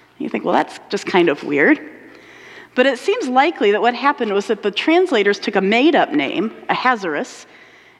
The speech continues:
and made it Xerxes later on to make the book feel a little bit more real.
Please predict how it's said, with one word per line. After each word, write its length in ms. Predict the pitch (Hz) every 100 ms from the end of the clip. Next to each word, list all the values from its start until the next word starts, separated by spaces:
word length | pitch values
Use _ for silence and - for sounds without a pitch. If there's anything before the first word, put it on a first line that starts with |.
| 196
and 140 | 233
made 180 | 320 427
it 160 | 403 214
Xerxes 640 | 202 302 311 - 196 190
later 420 | 208 254 285 240
on 240 | 240 220 196
to 80 | 214
make 240 | 277 320
the 60 | 262
book 260 | 214 254
feel 400 | - - 233 220
a 20 |
little 240 | 208 226 240
bit 160 | 226
more 200 | 214 208
real. 500 | 190 196 196 135 -